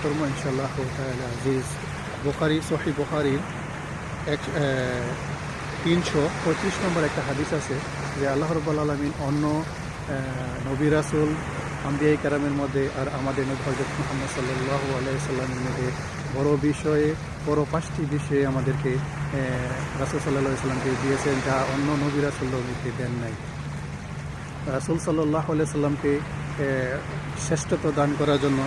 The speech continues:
যেমন, আহ, জা-, জাবির ইবনুল আব্দুল্লাহ রাদিয়াল্লাহু আনহু তাআলা থেকে বর্ণিত হাদিসটি, হাদিসটি হচ্ছে নবী করিম সাল্লাল্লাহু আলাইহি সাল্লাম বলেন, "আমাকে এমন পাঁচটি বিষয় দান করেছে যা আমার পূর্বে কাউকে দান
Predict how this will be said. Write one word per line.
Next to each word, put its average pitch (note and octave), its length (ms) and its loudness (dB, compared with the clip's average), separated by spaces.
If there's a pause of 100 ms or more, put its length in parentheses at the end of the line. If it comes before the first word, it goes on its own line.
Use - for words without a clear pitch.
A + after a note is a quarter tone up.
(360)
যেমন, D3 260 6
আহ, - 500 -2 (1800)
জা-, D3 340 2 (500)
জাবির D3+ 340 4 (100)
ইবনুল D3+ 340 2
আব্দুল্লাহ D3+ 420 2
রাদিয়াল্লাহু C#3 560 4
আনহু D#3 320 2
তাআলা C3+ 240 2
থেকে B2+ 160 0 (100)
বর্ণিত D3 360 4 (440)
হাদিসটি, D3+ 420 2 (420)
হাদিসটি C#3+ 300 0
হচ্ছে D3 120 2
নবী C#3 280 2
করিম D#3+ 260 4
সাল্লাল্লাহু D3+ 440 2
আলাইহি C#3+ 180 2
সাল্লাম C#3 240 0
বলেন, C3 240 2
"আমাকে C#3 440 2 (320)
এমন D3 300 2
পাঁচটি C#3 300 0
বিষয় C#3 320 0
দান C3 280 0
করেছে C#3 400 0
যা B2+ 200 2 (300)
আমার C#3 240 2 (160)
পূর্বে D3 380 4 (640)
কাউকে D3+ 360 6
দান B2+ 140 4